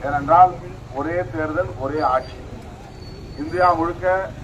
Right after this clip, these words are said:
மாநில கட்சிகளே இருக்கக்கூடாது, மாநிலங்களே இருக்கக்கூடாது, சட்டமன்ற தேர்தல் நடக்கக்கூடாது. இந்தியா முழுக்க அதிபர் முறை தான் வரணும், ஒரு, ஒரு தேர்தல் தான் நடக்கும்,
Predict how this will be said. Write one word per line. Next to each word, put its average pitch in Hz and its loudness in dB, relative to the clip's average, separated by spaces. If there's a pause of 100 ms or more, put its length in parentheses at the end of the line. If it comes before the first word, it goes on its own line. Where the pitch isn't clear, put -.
(960)
மாநில 180 2
கட்சிகளே 175 -6
இருக்கக்கூடாது, 170 2 (120)
மாநிலங்களே 175 0
இருக்கக்கூடாது, 165 2 (120)
சட்டமன்ற 175 -4 (100)
தேர்தல் 160 -6
நடக்கக்கூடாது. 160 -2 (680)
இந்தியா 175 4 (100)
முழுக்க 180 -2 (140)
அதிபர் 185 -2
முறை 170 -6
தான் 175 0
வரணும், 165 -4
ஒரு, 156 -2 (280)
ஒரு 151 -2 (100)
தேர்தல் 170 -4
தான் 180 0
நடக்கும், 220 -4